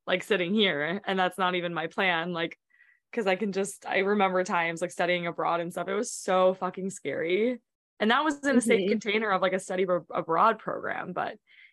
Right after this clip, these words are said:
Speaker 1: you're really just on your own out there. So it's, uh, yeah, I, I, I appreciate you sharing that it's normal to have those doubts, because I don't think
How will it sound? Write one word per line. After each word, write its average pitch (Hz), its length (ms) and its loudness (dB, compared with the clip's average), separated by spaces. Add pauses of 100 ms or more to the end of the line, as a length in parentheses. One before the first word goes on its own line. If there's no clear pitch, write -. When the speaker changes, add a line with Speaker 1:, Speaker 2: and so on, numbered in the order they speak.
Speaker 1:
you're 185 140 -6
really 214 280 2
just 202 200 -4
on 180 160 0
your - 160 -8
own 185 220 0
out - 220 -4
there. 262 300 -6
So 113 520 -2 (880)
it's, 196 400 0
uh, 165 320 2
yeah, 180 240 4
I, - 280 0
I, 170 340 0
I 175 380 2
appreciate 240 500 0
you 208 120 0
sharing 175 360 0
that 165 100 -2
it's 160 120 -6
normal 160 280 -4
to 190 100 -4
have 160 160 0
those 160 220 0
doubts, - 440 0
because 156 480 -2
I 170 80 0
don't 170 180 -2
think 170 200 -6